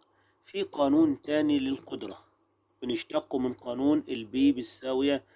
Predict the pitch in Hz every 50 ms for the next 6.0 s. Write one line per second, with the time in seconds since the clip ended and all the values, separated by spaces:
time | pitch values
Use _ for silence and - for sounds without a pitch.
0 | _ _ _ _ _ - 110 107 101 95 98 107 113 120 117 127 127 123 117 139
1 | - - 160 151 131 - _ _ _ _ _ _ _ _ _ _ _ _ _ _
2 | _ _ _ _ _ 117 113 110 101 107 131 143 147 135 143 131 - - - 131
3 | 120 107 98 107 - _ _ _ _ _ _ _ _ _ _ _ _ _ _ _
4 | _ _ _ _ _ _ _ _ _ - 123 131 135 139 127 - - 147 139 -
5 | 131 131 131 143 139 131 120 120 120 117 113 110 - 139 147 160 160 170 175 170